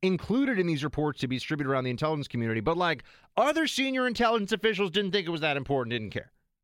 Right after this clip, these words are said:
Wouldn't that be a worthwhile question to ask? Wouldn't, wouldn't you wanna know what the answer to that is? No, no, we, we don't get that. Let's talk more about Erik Prince's meeting in the Seychelles with some sheikhs and a Russian dude,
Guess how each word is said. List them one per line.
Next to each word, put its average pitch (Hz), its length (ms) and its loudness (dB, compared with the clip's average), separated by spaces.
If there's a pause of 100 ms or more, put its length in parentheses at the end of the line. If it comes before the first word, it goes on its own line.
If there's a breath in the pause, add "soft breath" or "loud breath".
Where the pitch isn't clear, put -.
(1080)
Wouldn't 226 280 0
that 254 200 -2
be 262 120 0
a 254 60 0
worthwhile 185 540 -2
question 185 420 -4
to 170 120 -6
ask? 175 280 -10
Wouldn't, 151 200 0
wouldn't 202 200 2
you 214 80 0
wanna 185 240 2
know 151 200 2
what 185 200 0
the 127 160 0
answer 143 280 -2
to 110 80 2
that 127 260 2
is? 262 340 -6 (540)
No, 127 120 2
no, 110 120 2
we, 131 140 2
we 139 120 2
don't 131 160 0
get 117 120 0
that. 104 140 -2 (160 loud breath)
Let's 180 140 0
talk 220 160 0
more 196 180 2
about 156 160 2
Erik 151 280 -2
Prince's 151 380 -2
meeting 143 280 -2
in 123 100 -6
the 113 60 -6
Seychelles 120 680 -4
with 107 140 -4
some 98 300 -4 (920)
sheikhs - 680 -2
and 127 120 0
a 107 60 0
Russian 123 400 0
dude, 90 380 -6